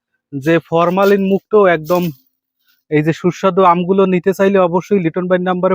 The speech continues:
ফোন দিবেন। আর লোকেশন তো বলে দিলাম, পিরোজপুর বলেশ্বর ব্রিজের এপার মহেশপুরা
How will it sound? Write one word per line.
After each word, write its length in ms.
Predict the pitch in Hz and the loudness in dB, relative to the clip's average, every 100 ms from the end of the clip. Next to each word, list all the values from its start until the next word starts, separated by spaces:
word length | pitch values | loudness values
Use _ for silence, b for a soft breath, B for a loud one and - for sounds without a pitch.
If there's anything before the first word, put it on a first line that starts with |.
| - | -2
ফোন 180 | 180 180 | -2 0
দিবেন। 280 | 185 208 247 b b b _ | 0 2 0 b b b _
আর 320 | 139 139 147 135 - | 0 2 2 -2 -4
লোকেশন 460 | 143 160 185 190 | -2 0 -2 -2
তো 120 | 180 175 | -2 0
বলে 240 | 175 175 | 2 2
দিলাম, 320 | 175 185 208 - _ _ _ | 2 0 0 -6 _ _ _
পিরোজপুর 420 | 170 180 - 196 | -2 -2 0 -2
বলেশ্বর 380 | 170 170 175 190 | 0 0 0 -2
ব্রিজের 380 | 175 190 185 185 | 0 2 2 2
এপার 260 | 175 196 180 | 0 0 0
মহেশপুরা 680 | 160 185 - 196 196 196 | 0 0 0 0 2 2